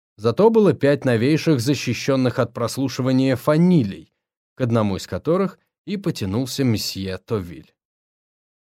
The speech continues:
Барон де Флер, по прозванию «Черный Лис», которого звонок застал на половине пути к кровати,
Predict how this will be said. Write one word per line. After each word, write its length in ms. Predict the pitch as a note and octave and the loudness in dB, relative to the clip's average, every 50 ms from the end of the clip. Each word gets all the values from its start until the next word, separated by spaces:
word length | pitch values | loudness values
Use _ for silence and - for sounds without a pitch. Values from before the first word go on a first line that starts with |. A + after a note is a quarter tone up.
| _ _ _ | _ _ _
Барон 360 | G#2+ A2+ A2+ A2+ A2+ A2 G#2+ G2 | 0 2 4 4 4 4 2 2
де 100 | G#2 G2 | 0 -2
Флер, 400 | - A2 A2+ C3 D#3 E3+ E3 - | -2 0 2 4 4 4 4 2
по 120 | - C#3 | 0 -2
прозванию 560 | A#2+ C3+ C3+ B2+ A#2 C3 E3 E3 D#3+ D3+ C#3+ | 0 2 2 2 2 2 2 4 4 4 4
«Черный 560 | B2 - - - D3+ D3 C3 A#2+ A#2+ A2+ G#2+ | 2 2 2 4 6 6 6 4 2 2 2
Лис», 320 | G2+ A2 D3 E3+ D3 - - | 2 2 2 2 2 0 0
которого 480 | - D3 A#2+ - D3+ D3 C#3 C3 C3 | 0 0 2 2 0 0 2 2 0
звонок 500 | A#2+ G#2+ A2 A#2+ B2 B2 B2+ B2 A#2 G#2+ | 0 2 2 2 2 4 4 2 2 0
застал 460 | G2+ A2 B2 A#2 - - - C#3 B2 A#2 | 0 0 0 0 0 0 0 2 2 2
на 140 | A#2 A2+ | 2 0
половине 480 | - - A#2+ A#2 A2+ A2 A2 A2 G#2+ G2+ | -2 -2 -2 0 0 0 0 0 -2 -2
пути 320 | G2+ A2 A2+ - - B2 | -4 -6 -8 -6 -6 -6
к 100 | G2+ - | -6 -6
кровати, 720 | _ - A#2+ A2 F#2+ F2+ F#2 A2+ D3 E3 - G#3 G#3+ G#3 | _ -4 -2 -2 -2 -2 -2 -2 0 0 2 2 0 0